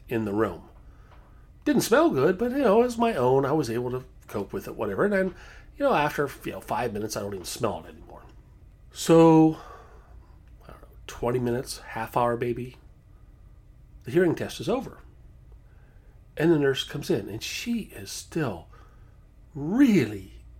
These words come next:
in a bad mood and just being extremely rude. Well, well, here it is. It's happening again, as you could expect.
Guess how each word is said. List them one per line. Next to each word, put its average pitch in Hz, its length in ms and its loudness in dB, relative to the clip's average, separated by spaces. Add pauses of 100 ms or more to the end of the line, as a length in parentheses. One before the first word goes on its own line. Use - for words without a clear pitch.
(140)
in 120 120 -2
a 107 60 -4
bad 120 460 0
mood 107 540 0 (360)
and 127 200 -4
just 254 460 0
being 143 320 6
extremely 113 720 -2
rude. 87 420 -4 (1300)
Well, 220 420 6 (920)
well, 233 260 -6 (240)
here 139 200 2
it 185 80 4
is. 202 420 4 (1500)
It's 117 220 -4
happening 135 440 0
again, 220 340 4
as 143 180 4
you 147 100 -4
could - 180 -2
expect. 196 540 -2